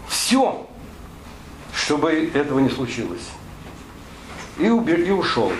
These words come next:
Ну, тут его какой-то старичок мешается на дороге. Говорю: «И какой?» Бегство от того, чтобы сделать страшные преступления.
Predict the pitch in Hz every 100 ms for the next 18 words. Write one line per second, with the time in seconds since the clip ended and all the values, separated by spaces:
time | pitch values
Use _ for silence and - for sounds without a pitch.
0 | - - 170 185 - - - - - 190
1 | - 190 170 156 196 165 160 156 165 175
2 | 202 156 147 156 120 113 123 127 165 180
3 | 139 - - - - - 127 117 170 175
4 | 175 175 - 107 - - 117 107 151 -
5 | - 143 135 123 143 202 - 151 117 135
6 | 170 165 - 139 - 151 147 160 196 196
7 | 208 131 90